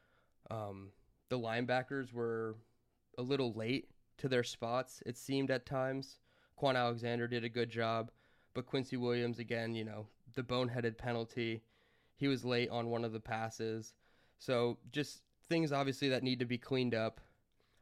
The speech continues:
But all in all, it looked like they were gonna stop the Eagles. Turned out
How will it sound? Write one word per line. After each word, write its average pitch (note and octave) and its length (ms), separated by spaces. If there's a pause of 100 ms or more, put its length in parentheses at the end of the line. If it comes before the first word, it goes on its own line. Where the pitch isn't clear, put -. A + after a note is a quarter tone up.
(200)
But C3 280 (600)
all C3+ 240
in C3+ 80
all, C3 380 (260)
it B2 180
looked C3 300
like B2+ 180
they B2 100
were B2 120
gonna A#2+ 200
stop A#2 360
the A#2+ 180
Eagles. A2+ 480 (920)
Turned C3+ 260
out A#2+ 240